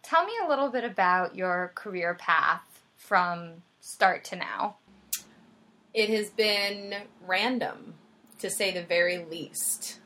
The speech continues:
Speaker 2: I never, uh, as a kid, pictured myself in a job.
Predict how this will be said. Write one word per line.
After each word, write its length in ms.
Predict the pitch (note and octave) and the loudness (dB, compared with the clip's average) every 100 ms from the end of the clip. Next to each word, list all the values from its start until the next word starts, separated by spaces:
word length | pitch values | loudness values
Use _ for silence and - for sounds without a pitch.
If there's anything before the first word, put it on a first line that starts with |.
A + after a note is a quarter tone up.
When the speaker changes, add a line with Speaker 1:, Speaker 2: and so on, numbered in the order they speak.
| _ | _
Speaker 2:
I 140 | F3+ | -4
never, 920 | F#3 F#3+ F#3+ F#3+ F#3+ F#3+ F#3+ F#3+ G3 - | 0 0 2 4 4 6 4 2 0 2
uh, 680 | E3 E3 D#3+ D#3+ D#3+ E3 E3 - - _ _ _ _ _ _ _ _ - | 4 6 4 2 0 -2 -6 -16 -20 _ _ _ _ _ _ _ _ -2
as 160 | G3 | -2
a 40 | F#3+ | -2
kid, 600 | - A3+ G3 C#3+ G#3+ G#3+ - _ _ _ _ _ _ | 0 2 2 0 -2 -4 -10 _ _ _ _ _ _
pictured 420 | - G#3 - G3 | -4 -4 0 -2
myself 680 | G3 F3+ - E3 E3+ - - - - _ | 0 -4 0 0 -2 -6 -18 -20 -20 _
in 140 | G3+ | -4
a 180 | G#3 F3 | -2 -2
job. 600 | D#3 D#3+ C#3 C#3+ F3 A3 | 0 0 2 -2 -4 -8